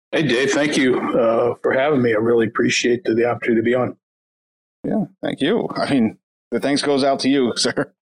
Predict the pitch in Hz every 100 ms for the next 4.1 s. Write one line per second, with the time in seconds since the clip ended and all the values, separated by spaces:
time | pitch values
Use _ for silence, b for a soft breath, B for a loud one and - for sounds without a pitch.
0 | _ _ _ _ _ _ _ _ _ _
1 | - 107 104 101 - 113 110 110 - 120
2 | 104 101 110 - 117 98 113 107 101 101
3 | 98 98 101 104 98 98 101 95 101 98
4 | 85